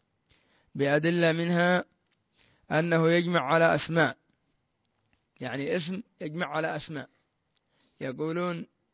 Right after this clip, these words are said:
الألفاظ إذا جمعت وسقرت عرف مصدرها،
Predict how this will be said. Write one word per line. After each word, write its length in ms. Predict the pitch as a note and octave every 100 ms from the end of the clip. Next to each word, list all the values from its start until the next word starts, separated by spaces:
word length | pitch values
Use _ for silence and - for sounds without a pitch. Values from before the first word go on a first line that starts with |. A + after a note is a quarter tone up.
| _ _ _ _ _ -
الألفاظ 580 | C#3 C#3+ D3 C#3 F3+ F3+
إذا 240 | E3 D#3 C#3+
جمعت 540 | D3+ F3 E3 D3+ D#3 _ _ _ _ _ _ _ _ _ _ _ -
وسقرت 840 | C#3+ D3 - F#3 - E3+ E3+ G3 - _ _ _ _ _ _ _ _ _
عرف 440 | C3+ F3 F#3 F3 F3 G3 G#3
مصدرها، 680 | D#4 E3 C#3 E3 D3 B2 A#2